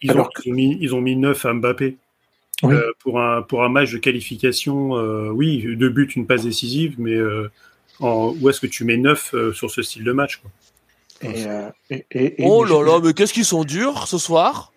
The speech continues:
Speaker 3: C'est parce que, euh, alors
Speaker 2: Non,
Speaker 3: ça,
Speaker 2: mais
Speaker 3: c'est parce que la première mi-temps de, d'Irlande-France, elle vous a tellement piqué les yeux et, et mangé le cerveau que vous êtes arrivé un petit peu aigri, là.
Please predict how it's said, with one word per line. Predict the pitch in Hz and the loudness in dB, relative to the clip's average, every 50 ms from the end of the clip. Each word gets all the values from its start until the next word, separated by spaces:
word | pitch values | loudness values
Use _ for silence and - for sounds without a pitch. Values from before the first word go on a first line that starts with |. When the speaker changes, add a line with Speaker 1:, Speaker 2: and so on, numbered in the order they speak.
| _ _ _ _ _ _ _ | _ _ _ _ _ _ _
Speaker 3:
C'est | - 190 | -8 -4
parce | - 190 196 - | -2 -2 -2 -2
que, | - 208 | -2 -2
euh, | 202 - | 0 0
alors | 185 185 - - 180 | 0 0 2 4 4
Speaker 2:
Non, | 202 233 | 6 6
Speaker 3:
ça, | 220 | 4
Speaker 2:
mais | 175 156 | 4 2
Speaker 3:
c'est | 226 | 0
parce | - 214 202 - | -4 -6 -6 -2
que | - | 0
la | 208 196 196 | 2 2 2
première | - - 214 220 214 | 0 -2 -4 -2 -2
mi-temps | 214 214 208 - 220 214 | -4 -4 -4 -2 -2 -2
de, | 202 185 180 170 165 160 160 | -2 -2 0 0 0 0 0
d'Irlande-France, | 156 151 160 170 175 175 180 180 - - 220 226 - | -2 -2 -4 -2 -2 -2 -2 -4 -2 -2 -2 0 0
elle | 190 160 | -2 -2
vous | 151 143 160 | 0 0 0
a | 156 | 0
tellement | - 196 190 208 202 | 0 -2 -2 -2 -4
piqué | 190 - 190 180 - 202 185 | -4 -4 -8 -2 0 2 4
les | 180 180 175 165 | 4 2 2 0
yeux | 180 190 180 170 | 0 0 2 2
et, | 156 147 139 139 135 131 - - - - - - | 2 2 2 2 0 -2 -6 -14 -20 -20 -6 -4
et | 135 139 | -2 0
mangé | 143 151 151 160 | 2 2 2 2
le | 160 | 0
cerveau | 151 - 165 151 165 202 220 | 2 2 2 2 2 0 -2
que | - - | 0 -2
vous | 165 156 | -2 0
êtes | 165 160 | 0 0
arrivé | 170 156 165 175 202 | 0 0 2 2 0
un | 196 | 0
petit | 185 - 175 | 0 -2 -4
peu | 151 - 180 | -2 2 2
aigri, | 175 165 147 135 151 143 139 | 2 2 2 -2 -2 -2 0
là. | 123 117 90 | 0 0 -2